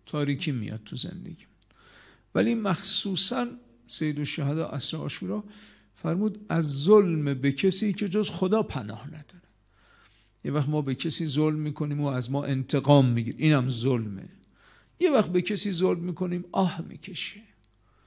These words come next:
آه می‌کشه. صائب تبریزی یه شعری داره، باز از اون شعرهایی است که به نظرم می‌دونید گاهی این یه بیت شعر خیلی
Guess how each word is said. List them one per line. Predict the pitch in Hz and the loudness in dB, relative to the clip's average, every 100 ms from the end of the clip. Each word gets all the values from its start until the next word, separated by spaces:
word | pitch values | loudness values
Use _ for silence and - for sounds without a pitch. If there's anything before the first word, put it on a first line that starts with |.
| _ _ | _ _
آه | - 143 139 120 | -4 0 0 -2
می‌کشه. | 131 123 214 - - _ _ _ _ _ _ _ _ _ _ | -8 -16 -18 -18 -20 _ _ _ _ _ _ _ _ _ _
صائب | - - 131 135 131 | -2 0 2 2 -2
تبریزی | 131 - 120 123 123 113 127 151 170 - - _ _ - | -2 -2 -4 -2 -2 -2 0 0 -2 -6 -18 _ _ -4
یه | |
شعری | 123 - 156 151 147 | -2 -2 -2 -2 -4
داره، | 135 135 | -2 -2
باز | 127 135 123 | 0 0 0
از | 120 | -2
اون | 127 | -2
شعرهایی | 120 - 123 123 127 | -4 -2 -2 -2 -2
است | 127 | -4
که | - | -6
به | 120 | -6
نظرم | 117 117 123 127 127 | -4 -4 -4 -4 -4
می‌دونید | 127 135 131 120 | -6 -4 -4 -6
گاهی | 120 131 120 | -6 -4 -4
این | 123 120 123 | -4 -6 -2
یه | 120 | -2
بیت | 117 117 113 | -2 -4 -6
شعر | - - 147 160 - - - _ _ - | -6 -4 -2 -4 -8 -18 -20 _ _ -20
خیلی | - 143 151 143 131 120 - | -2 4 4 4 2 0 -6